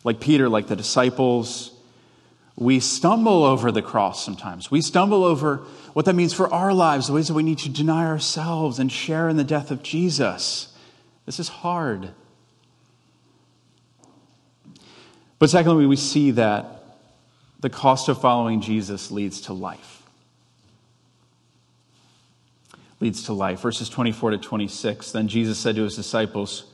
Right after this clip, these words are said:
'Whoever wants to be my disciple must deny themselves, take up their cross, and follow me. For whoever wants to save their life will lose it, but whoever loses their life for me will find it. What good will it be for someone to gain the whole world,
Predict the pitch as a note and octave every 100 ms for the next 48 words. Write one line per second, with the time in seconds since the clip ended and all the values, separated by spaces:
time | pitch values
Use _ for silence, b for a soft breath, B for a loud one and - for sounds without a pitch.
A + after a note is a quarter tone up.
0 | _ - C3+ B2+ E3 C3+ G#2 G2 - -
1 | A2+ A2 - A2 G#2+ G2+ G2 F#2+ - G2
2 | G#2+ F#2+ - A#2 A2 B2 A#2 B2 B2 A#2+
3 | - G#2+ F#2 F#2 - - b b b _
4 | - C3 B2+ A#2 G#2 - G2 - G2+ -
5 | A2 A#2 G2+ F2+ E2+ - b b b b
6 | b _ _ _ _ _ - F#3 G3+ F#3+
7 | G3+ F3+ D#3+ G3+ A#3 G#3 C#3+ A#2+ A#2+ -
8 | D#3+ F3 B3 C4 C#3 A2 D#3 G3 F#3+ F#3+
9 | G3+ B3+ A#3+ D#3 C3 A#2 A#2+ - C#3 C#3
10 | E3+ D#3+ - F3+ A#3 F3+ F#2 - - _
11 | _ _ _ _ _ _ _ _ _ _
12 | _ _ _ _ _ D3+ D3+ E3 C#3 C3
13 | A2 A#2 A2 A2 - A#2+ A2+ A2+ G2 A#2
14 | A2 G2 - D#3 D#3+ D#3 A#2 A#2 F2 B1
15 | -